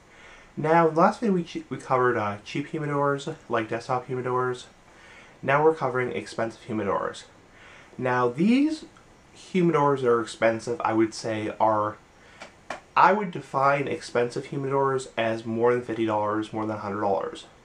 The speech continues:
Now, you can spend a lot of money on a humidor, don't get me wrong. You can spend anywhere from, on an expensive humidor, two hundred dollars to five thousand dollars. Now, like I said in my last video,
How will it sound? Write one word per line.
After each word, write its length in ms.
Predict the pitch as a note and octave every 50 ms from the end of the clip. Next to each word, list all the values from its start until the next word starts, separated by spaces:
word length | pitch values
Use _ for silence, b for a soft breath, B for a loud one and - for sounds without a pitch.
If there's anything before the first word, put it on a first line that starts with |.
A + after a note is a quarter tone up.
| B B B B B B B B B B B B B B
Now, 140 | - B2 C3
you 140 | C3+ F3+ G3+
can 140 | C4+ B3+
spend 180 | A#3+ - G#3 F#3+
a 20 | F3+
lot 160 | F3 E3+ E3
of 60 | D#3+
money 180 | D#3 D3+ D3 B2
on 140 | A2+ A2 G#2+
a 20 |
humidor, 400 | A#2 A2+ G#2 - - - - - - - _ _ -
don't 140 | A#2+ A#2 A#2+
get 100 | A#2+ A#2+
me 60 | A2
wrong. 400 | A2 A2 G#2 - - - - - - - _ - - _ _ B B B B B B B B
You 160 | C3+ D#3 F3
can 140 | G#3 G3+ G3
spend 260 | - - E3 D#3 D3+
anywhere 340 | D3 D3 C#3+ C3+ C3+ C3 C3
from, 400 | - - B2 A#2 A#2 A2+ A2+ A2+
on 280 | A2 A2+ - - A2+ A2
an 60 | A2
expensive 380 | A2 - - A#2+ A#2+ - -
humidor, 580 | - - C3 B2 A#2+ A#2+ A#2 A#2 A#2 B2 B2 - - _ _ -
two 220 | - - D#3 D3+
hundred 180 | D#3 D#3 C#3+ C#3
dollars 480 | C#3 C3+ C3+ C3+ C3+ C3+ C3+ - - C3+ - b b b b b b b b _ -
to 640 | - - - A#2+ A#2 A2+ A2+ A2+ A2+ A2+ A2 A2 G#2+ - -
five 180 | - A#2 A#2 A#2+
thousand 300 | A#2 G#2 G#2 G#2 G#2+ G#2
dollars. 480 | G#2 F#2+ - - - - - - - - - - _ B B B B B B B B B B B B B -
Now, 560 | B2+ B2+ B2 A#2+ A#2+ A#2+ A#2+ A#2 A#2 A#2+ - - -
like 160 | C3 C3 B2
I 100 | A#2+ A2+
said 220 | A2 - B2+ A#2+ A#2
in 80 | A2+
my 140 | A2 G#2 G#2+
last 340 | A2 B2+ D3+ F3+ F#3+ F3+ -
video, 480 | - B2 A#2+ A#2 A#2 A2+ A2+ A2+ A2+